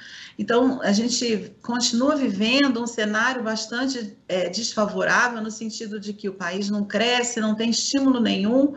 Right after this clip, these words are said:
né, à, à, à economia. E,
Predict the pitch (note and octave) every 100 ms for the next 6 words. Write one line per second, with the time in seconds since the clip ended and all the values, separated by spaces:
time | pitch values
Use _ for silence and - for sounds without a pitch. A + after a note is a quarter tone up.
0 | - - - G3 G3+ A3 G3 F#3+ G3 F#3+
1 | F#3 F#3+ F#3 F3+ G3 G#3 G#3+ G3+ F#3+ G3
2 | G#3+ B3 C4+ C#4 - - - - B3+ B3
3 | F4 G#4 - G#3+ A#3+ B3